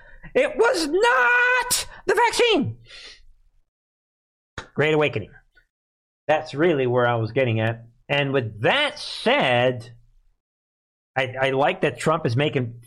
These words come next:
fun of this fool. Think about this. Should I shut off the vac-, uh, shut off the, <laughs> the volume? Maybe I'll let you hear some.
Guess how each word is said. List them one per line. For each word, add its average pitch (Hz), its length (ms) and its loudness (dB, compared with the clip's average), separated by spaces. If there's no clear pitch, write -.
fun 165 220 0
of 127 120 0
this 120 160 -2
fool. 113 720 2
Think 202 220 0
about 233 400 0
this. 247 420 2
Should 143 260 -2
I 147 300 2
shut 165 260 0
off 170 180 2
the 143 100 -6
vac-, 143 360 -4
uh, 120 260 2
shut 143 260 0
off 151 220 0
the, 127 280 2
<laughs> - 1120 -8
the 131 100 0
volume? 120 1080 0
Maybe 143 200 0
I'll 139 120 2
let 147 220 0
you 131 80 0
hear 147 220 2
some. 156 280 -2